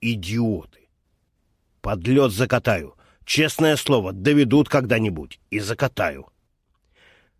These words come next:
Психуя, еду в ресторан — потому что кидать девушку и правда некрасиво. Тем более, что они от моего имени общались,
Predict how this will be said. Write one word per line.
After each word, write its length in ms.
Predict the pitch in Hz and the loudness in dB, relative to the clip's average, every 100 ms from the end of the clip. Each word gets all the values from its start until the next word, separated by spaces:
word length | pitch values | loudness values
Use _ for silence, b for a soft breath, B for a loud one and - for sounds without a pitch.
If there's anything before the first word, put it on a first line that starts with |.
| _ _ - | _ _ -16
Психуя, 680 | - 131 123 143 139 127 - - | -8 -4 -2 2 2 2 -2 -16
еду 380 | 78 92 107 107 | -8 -4 -2 -2
в 60 | |
ресторан — 600 | 104 - - 90 127 127 - _ _ - | -4 -8 -6 -2 0 -2 -8 _ _ -6
потому 300 | 147 151 151 | -2 2 0
что 180 | - 139 | 0 -4
кидать 500 | - 147 113 85 71 | -2 -2 0 -2 -4
девушку 520 | 92 127 123 - 143 | -2 0 0 -2 -4
и 180 | - 156 | -4 -6
правда 500 | - 113 95 73 101 | -4 -2 -2 -2 -4
некрасиво. 760 | 104 92 123 127 - 87 - _ _ _ _ - | -4 -4 -6 -6 -10 -14 -16 _ _ _ _ -12
Тем 220 | 95 90 | -8 -8
более, 520 | 85 110 113 117 117 b b | -2 0 2 2 0 b b
что 280 | - - 127 | -16 -2 0
они 240 | 117 120 | 2 2
от 140 | 123 - | 0 -2
моего 360 | 117 113 110 | -2 0 -2
имени 500 | 113 - 139 123 117 | -4 -4 -2 0 0
общались, 760 | 113 101 - - 78 69 - | 0 -2 -6 -10 -10 -14 -20